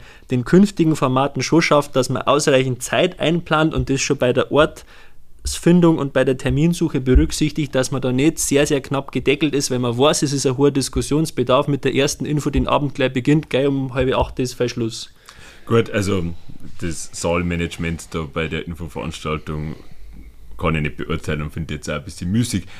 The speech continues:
Speaker 2: aber wir sind ja übereingekommen, dass der gut ist, weil jetzt haben wir ja viel Zeit, uns drüber zu unterhalten, hätten wir jetzt eine Lösung auf dem Tisch, die uns diese Zeit einräumt,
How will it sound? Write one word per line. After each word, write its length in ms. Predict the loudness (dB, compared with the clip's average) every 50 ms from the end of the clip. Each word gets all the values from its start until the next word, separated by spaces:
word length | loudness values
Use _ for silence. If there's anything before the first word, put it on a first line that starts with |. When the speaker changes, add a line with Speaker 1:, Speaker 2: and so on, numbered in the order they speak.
| -8 -4
Speaker 2:
aber 180 | 0 2 2
wir 140 | 2 2 -2
sind 240 | -2 -2 -4 -2 -2
ja 240 | -2 -2 -4 -4 -6
übereingekommen, 720 | -10 -10 -10 -6 -4 -4 -4 -4 -6 -6 -8 -8 -6 -6 -6
dass 140 | -8 -8
der 120 | -10 -12 -6
gut 160 | -4 -4 -4
ist, 140 | -4 -4 -6
weil 60 | -8
jetzt 100 | -8 -8
haben 80 | -8 -6
wir 80 | -6
ja 60 | -8
viel 540 | -10 -12 -8 -4 -2 2 2 2 2 0 -2 -10 -18 -20 -20 -20 -20 -20 -18 -12
Zeit, 480 | -4 -2 0 0 2 0 -2 -4 -8 -18 -18 -16 -16 -16 -16 -18 -20 -20 -18 -18 -14 -10
uns 140 | -10 -10 -8
drüber 200 | -6 -6 -6 -6
zu 120 | -6 -6
unterhalten, 640 | -6 -6 -6 -6 -6 -4 -2 -2 -4 -4 -4 -6 -6
hätten 220 | -6 -6 -6 -6
wir 60 | -6 -6
jetzt 140 | -6 -6
eine 100 | -6 -4
Lösung 240 | -4 -4 -4 -4 -6
auf 100 | -8 -8
dem 140 | -8 -10 -10
Tisch, 220 | -6 -6 -8 -8
die 100 | -6 -8
uns 120 | -8 -8 -8
diese 220 | -8 -8 -8 -8 -6
Zeit 240 | -6 -8 -8 -6 -4
einräumt, 420 | -2 -2 -2 -2 -2 -2 -4 -6